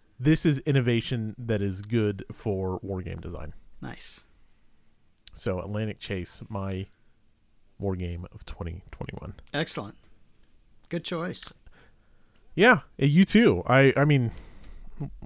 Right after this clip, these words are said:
Speaker 1: I don't know how many episodes in a row I'm gonna say, "I really need to play Panzer's Last Stand," but
Speaker 2: <laughs>
Speaker 1: I'm gonna keep saying it.
Speaker 2: Well, I'll keep saying, "I need
Speaker 1: Uh,
Speaker 2: to get Atlantic Chase."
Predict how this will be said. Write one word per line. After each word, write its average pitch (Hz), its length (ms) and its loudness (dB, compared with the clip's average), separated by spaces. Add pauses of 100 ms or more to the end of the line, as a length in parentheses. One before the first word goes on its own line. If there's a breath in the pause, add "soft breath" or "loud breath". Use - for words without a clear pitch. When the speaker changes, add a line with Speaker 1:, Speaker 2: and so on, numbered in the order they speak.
(680 loud breath)
Speaker 1:
I 196 40 12
don't 208 100 12
know 160 80 12
how 156 120 8
many 143 160 6
episodes 123 340 0
in 113 60 -2
a - 20 -2
row 107 140 0
I'm 107 80 -4
gonna 101 140 -4
say, 101 140 -4
"I 98 40 0
really 107 240 -2
need 113 120 -2
to 110 60 -6
play 113 140 0
Panzer's 110 320 0
Last 117 220 -2
Stand," 120 320 -2
but 160 120 -2
Speaker 2:
<laughs> 147 160 -4
Speaker 1:
I'm 98 160 -6
gonna 92 160 -8
keep - 160 -12
saying 82 220 -10
it. 82 160 -12
Speaker 2:
Well, 151 120 6
I'll 175 60 6
keep 202 180 -2
saying, 151 300 0
"I - 140 -4
need 151 160 0
Speaker 1:
Uh, - 80 -6
Speaker 2:
to 143 80 -4
get - 280 -4
Atlantic 139 460 -4
Chase." 180 420 -4